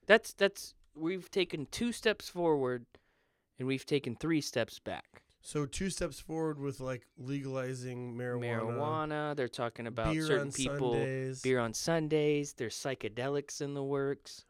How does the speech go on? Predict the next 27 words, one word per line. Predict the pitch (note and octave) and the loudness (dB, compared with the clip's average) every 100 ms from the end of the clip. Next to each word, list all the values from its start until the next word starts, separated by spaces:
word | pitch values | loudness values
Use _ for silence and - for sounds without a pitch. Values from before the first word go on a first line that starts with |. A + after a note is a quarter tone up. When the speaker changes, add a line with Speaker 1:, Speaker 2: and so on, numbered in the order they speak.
| - | -8
Speaker 2:
Oh, | C#3+ | -4
yeah, | D3+ E3+ F#3+ | -2 -4 -4
like, | C3+ B2 | -4 -8
psilocybin | - - D#3+ C#3 - C#3+ D3 D3+ C#3+ | -6 -4 -4 -4 -4 -4 -4 -4 -4
is | B2+ - | -6 -8
Speaker 1:
Yes. | C3 - | -8 -6
Speaker 2:
becoming | C#3 C3+ B2+ | -4 -4 -4
a, | B2 A#2+ A#2+ A#2 | -2 -4 -4 -4
uh, | A2 G#2+ G#2+ _ _ _ - _ _ _ _ | -6 -8 -10 _ _ _ -20 _ _ _ _
a, | B2+ B2 A#2 A2 G#2+ G#2+ - - - _ _ _ _ _ _ | -8 -6 -6 -8 -10 -14 -20 -20 -20 _ _ _ _ _ _
no, | C#3+ F3 F#3 F3 - | -6 -4 -4 -8 -10
n-, | F3 D#3+ | -12 -8
decriminalized. | C3+ F#3 - G3 F3+ C3+ A2+ F#2 F2+ - - B2 | -6 -4 0 0 0 -2 -6 -10 -16 -20 -16 -10
Decriminalized. | D3 - D3 C3+ A2+ G2+ F#2 G2 - - | -8 -6 -6 -6 -6 -8 -12 -16 -16 -4
So | C3+ | 0
Speaker 1:
Yeah, | C3 | 0
well, | A#2 B2 | 0 0
they're | C3+ | 0
s-, | D#3 - - - | 0 -4 -12 -2
they're | C3+ | -2
starting | - E3 G2 | 2 0 0
to | G#2+ | -6
use | A2 B2 - | -8 -8 -4
it | A#2 - | -6 -4
with | G2+ - | -8 -6
certain, | - A2+ - G#2+ | -2 -2 -2 -6
uh, | F#2+ F2 | -6 -6